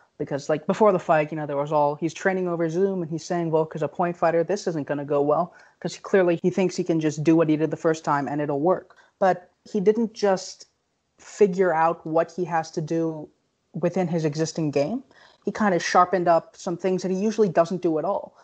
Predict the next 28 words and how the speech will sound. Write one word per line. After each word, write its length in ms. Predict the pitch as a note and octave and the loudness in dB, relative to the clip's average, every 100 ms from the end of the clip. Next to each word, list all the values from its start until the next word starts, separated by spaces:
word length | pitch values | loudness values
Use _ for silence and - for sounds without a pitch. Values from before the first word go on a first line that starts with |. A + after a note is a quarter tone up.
| _ | _
'Cause 160 | - F#3 | -6 -2
as 100 | A3+ | -2
a 80 | B3 | -4
counterpuncher, 640 | - F3 G#3 A3+ A3 A#3 | 0 0 0 -2 -4 -2
Max 300 | F#3+ F3+ - | -2 -4 -4
really 240 | E3+ F3 E3+ | -2 -2 -2
hasn't 300 | E3 E3 D#3 | -4 -4 -2
been 120 | D3 | -4
a 40 | |
ton. 420 | - - D#3 E3+ | -6 0 0 0
He 140 | F3 E3 | -2 -2
has 220 | F3+ E3+ | 0 0
a 20 | |
counter 300 | D3+ E3+ D#3 | -2 -4 -4
jab 320 | D3 E3 D#3 D#3+ | -2 2 2 0
that 80 | |
he 60 | D3+ | -6
showed 200 | - D3+ | -4 -4
against 240 | D3 C#3 | -4 -10
Frankie 300 | - C#3 D#3 | -10 -10 0
Edgar 420 | D#3+ F#3 F3+ F3+ F3+ - - | 0 2 0 0 -4 -8 -2
and, 120 | F3 E3 | -2 -2
uh, 120 | D3+ - | -4 -4
and 160 | E3+ D#3+ | -4 -2
Volkanovski 460 | D3+ E3+ D3+ - | -2 -2 -6 -6
the 60 | D3 | -6
first 240 | F3+ E3 | -4 -2
time. 240 | F3+ E3 | 0 -2